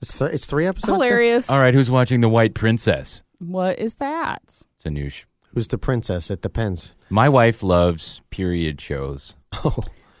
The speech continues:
Speaker 3: Not shows
Speaker 2: About
Speaker 3: about
Speaker 2: what
Speaker 3: women having their
Speaker 2: periods?
Speaker 3: periods.
Speaker 2: Oh.
Speaker 3: Uh, no.
Speaker 2: Okay.
Speaker 3: She likes watching these period dramas, these princesses and queens and Elizabeth and all of them and, uh,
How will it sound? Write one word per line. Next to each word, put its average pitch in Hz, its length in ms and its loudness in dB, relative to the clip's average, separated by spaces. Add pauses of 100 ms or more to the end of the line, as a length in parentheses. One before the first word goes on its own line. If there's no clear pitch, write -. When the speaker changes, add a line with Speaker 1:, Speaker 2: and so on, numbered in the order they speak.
Speaker 3:
Not 127 220 2
shows 113 220 2
Speaker 2:
About 151 180 4
Speaker 3:
about 90 60 4
Speaker 2:
what 90 60 -2
Speaker 3:
women - 240 4
having - 200 4
their - 120 2
Speaker 2:
periods? 76 560 -2
Speaker 3:
periods. - 60 -20
Speaker 2:
Oh. - 680 -4
Speaker 3:
Uh, 87 180 2
no. 90 340 2 (200)
Speaker 2:
Okay. 180 240 -6 (220)
Speaker 3:
She 113 220 -2
likes 110 260 2
watching 98 320 -2
these 85 140 -4
period 104 400 -2
dramas, 71 400 -6
these 73 140 -16
princesses 85 600 -2
and 71 140 -10
queens 85 500 -4
and 67 140 -10
Elizabeth 78 640 -6
and 58 240 -20
all 78 200 -6
of 73 80 -6
them 71 280 -8
and, 62 260 -20
uh, - 240 -20